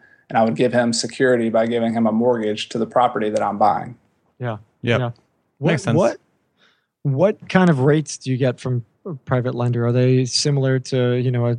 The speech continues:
Speaker 2: traditional thirty-year note, or is it a, a lot higher? How does that work?
Speaker 1: It was always at a premium, so
Speaker 2: Okay.
Speaker 1: it's always gonna be higher. But when I first started, I, I paid ten percent interest. That was my, sort of my standard number. And as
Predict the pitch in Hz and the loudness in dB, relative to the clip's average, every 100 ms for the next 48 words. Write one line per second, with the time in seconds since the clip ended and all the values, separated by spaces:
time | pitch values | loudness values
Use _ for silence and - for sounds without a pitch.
0 | - - 127 123 - 127 120 117 123 120 | -4 -2 0 0 0 0 0 0 0 0
1 | 120 120 120 120 131 147 123 113 107 120 | 2 2 2 2 2 2 2 2 0 -2
2 | - 143 139 127 123 120 117 117 117 131 | -4 -4 -2 -2 0 0 2 2 2 2
3 | 127 117 117 117 117 - - _ _ _ | 0 0 -2 -4 -6 -8 -18 _ _ _
4 | _ _ - 160 160 147 147 151 143 139 | _ _ -4 0 0 0 0 0 0 -2
5 | - 123 113 113 117 139 - 131 117 131 | -4 -4 -4 -4 -8 -12 -4 0 2 2
6 | 135 127 120 123 123 117 117 113 135 123 | 2 -2 -4 -6 -2 -2 -2 0 0 0
7 | - 135 123 156 151 - 139 151 123 113 | -2 -2 0 2 0 2 2 4 2 -4
8 | - _ _ - 123 123 117 123 113 147 | -12 _ _ -6 -2 -2 -2 -4 0 0
9 | 120 113 107 107 107 117 - 123 131 120 | 0 -2 -6 -6 -8 -8 2 2 4 2
10 | 113 113 117 - 131 117 113 113 - 120 | 0 0 -6 -4 -2 2 0 -2 -4 0
11 | 117 120 113 113 - - 131 117 110 107 | 2 2 2 -4 -10 -4 2 2 2 0
12 | - - - _ _ - 120 117 117 113 | -6 -20 -20 _ _ -6 0 2 2 2
13 | 135 117 | 0 -2